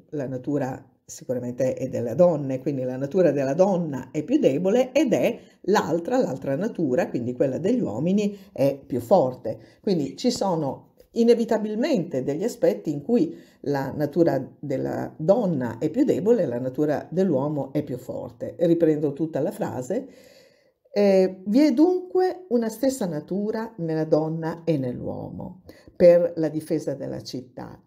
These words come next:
eccetto per gli aspetti in cui una è più debole, l'altra è più forte. Fainetai, così pare, sembra, letteralmente vuol dire sembra. Ricordiamo che fainomai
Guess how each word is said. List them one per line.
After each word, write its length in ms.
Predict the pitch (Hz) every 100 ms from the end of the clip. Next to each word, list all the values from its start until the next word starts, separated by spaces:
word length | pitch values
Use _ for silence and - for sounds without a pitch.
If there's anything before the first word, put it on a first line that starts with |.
| -
eccetto 800 | 202 202 - 247 196 - - 127
per 180 | - 135
gli 80 | 135
aspetti 460 | 131 - 143 -
in 120 | 254
cui 560 | 254 202 240 262 - - - _
una 520 | - 240 220 156 120 -
è 120 | -
più 160 | - 262
debole, 680 | - - - 190 240 247 -
l'altra 800 | 185 160 131 135 - 196 240 -
è 280 | 135 131 160
più 400 | - 135 143 -
forte. 920 | - - 117 120 110 - 104 - _ _ _ _
Fainetai, 920 | - 285 294 170 131 - - - - _ _ _ _
così 300 | 165 156 139
pare, 640 | 247 233 147 131 131 - -
sembra, 520 | - 247 190 156 147
letteralmente 640 | 202 208 254 277 220 214
vuol 140 | 175 151
dire 240 | 156 135
sembra. 480 | - 135 135 143 139
Ricordiamo 560 | 139 196 180 143 180
che 120 | 170 135
fainomai 760 | - 143 147 170 196 220 269